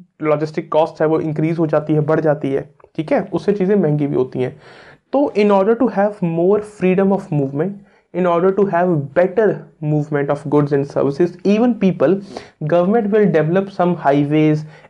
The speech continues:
and they will integrate all the modes of, uh, transport, जैसे ट्रेन्स हो गई, ठीक है, ट्रेन्स के अलावा और क्या हो सकता है?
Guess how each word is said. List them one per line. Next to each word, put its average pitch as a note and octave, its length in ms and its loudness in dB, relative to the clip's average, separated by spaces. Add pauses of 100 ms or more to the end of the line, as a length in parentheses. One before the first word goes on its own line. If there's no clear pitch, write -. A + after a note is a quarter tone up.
(120)
and G3+ 180 -2
they G#3 180 2
will B3+ 160 0
integrate G#3 720 2 (120)
all A3+ 300 4
the B3 160 0 (160)
modes E3+ 320 2 (260)
of, F3 180 2 (380)
uh, D3+ 400 0 (140)
transport, D#3+ 440 -2 (140)
जैसे C3+ 400 -6 (360)
ट्रेन्स D#3+ 380 0
हो D#3+ 120 0
गई, D3 160 0 (1800)
ठीक D#3 180 -8
है, F3+ 60 0
ट्रेन्स E3 380 0
के E3+ 80 0
अलावा D#3+ 260 4
और D#3+ 100 -2
क्या D#3+ 120 0
हो D#3+ 60 2
सकता D#3 280 -4
है? D#3 180 -2